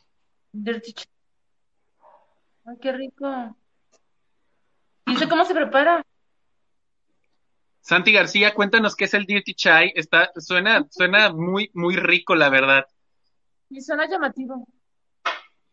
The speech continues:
Speaker 2: Sí.
Speaker 1: Bueno,
Speaker 2: Bueno,
Speaker 1: por lo pronto hablemos de,
Speaker 2: pero
Speaker 1: de eso. Hay que, hay que comenzar con datos curiosos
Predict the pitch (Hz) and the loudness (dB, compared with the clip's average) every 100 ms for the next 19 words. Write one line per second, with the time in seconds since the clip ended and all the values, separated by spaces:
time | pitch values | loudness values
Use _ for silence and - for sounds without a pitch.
0 | _ _ - 139 131 131 - - 269 247 | _ _ -10 -4 -2 -2 -8 -2 0 0
1 | - _ 190 214 254 285 285 302 381 415 | -6 _ 2 2 4 2 4 2 0 -4
2 | 415 - _ 339 214 214 285 294 349 403 | -6 -8 _ -4 -4 0 0 0 -2 -2
3 | 381 294 294 - 330 370 440 359 294 320 | 0 -2 -4 -18 -14 -10 -4 -2 -2 0
4 | 285 370 370 381 392 392 330 247 254 262 | 0 0 2 2 0 -4 -4 -2 0 0
5 | 262 370 508 - | 0 0 0 -8